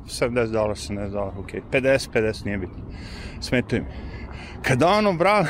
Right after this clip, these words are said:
<laughs> dvesta dolara sad ti zvučnici. Vidi, bre, evo te, rekao. Skočila cena. A zato što ovo novo što se pravi je, nešto je dobro, ali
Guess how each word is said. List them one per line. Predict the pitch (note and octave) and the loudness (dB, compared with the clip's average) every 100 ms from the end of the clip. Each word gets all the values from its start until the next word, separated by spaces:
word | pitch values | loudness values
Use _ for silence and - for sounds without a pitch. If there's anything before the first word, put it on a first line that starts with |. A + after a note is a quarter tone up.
| - | 2
<laughs> | D3+ | 0
dvesta | A#2 E3 E3+ - C#3+ | 2 0 0 -2 0
dolara | C#3+ D3+ C3 A2 | 4 4 2 -2
sad | - A#2 - | 0 0 2
ti | A#2 | 0
zvučnici. | G#2+ G2 - F#2 - - - - - - - - - - | 0 -2 -4 -12 -12 -14 -14 -14 -14 -14 -14 -14 -4 4
Vidi, | A#3+ B3 B3+ | 4 6 4
bre, | A3 F#3 F3 D3+ C#3 | 4 2 0 2 2
evo | C3 - | 2 0
te, | B2 | 0
rekao. | A#2 A2 - - - - - - - - - - - - - - - - - - - - - | 0 -2 -6 -10 -10 -10 -10 -10 -10 -10 -10 -10 -10 -10 -10 -10 -10 -10 -10 -8 -8 -8 -6
Skočila | B2 - A2+ - C#3+ | -2 2 2 2 0
cena. | A#2+ - C3 A#2+ - - - - - - - - - - - - - - - | 0 0 0 0 -4 -8 -10 -10 -10 -10 -10 -10 -10 -8 -8 -8 -8 -8 0
A | B2+ | 4
zato | C#3 - G3 | 4 4 0
što | - D3+ | 2 4
ovo | F3 | 4
novo | E3 F3 E3 | 4 4 4
što | B2+ - | 2 -2
se | - A#2 - | -4 -6 0
pravi | A#2 G2 F#2 - - - - - - - - - - - - F#2+ | 2 2 -2 -10 -12 -12 -12 -12 -12 -12 -12 -12 -14 -14 -10 2
je, | A#2 A#2 A#2 A2 - - - | 6 6 6 2 -2 -12 -8
nešto | B2 D3 D3 - | 0 0 0 -2
je | D3 | 0
dobro, | A2 A#2 B2+ | 2 2 4
ali | A2+ | 2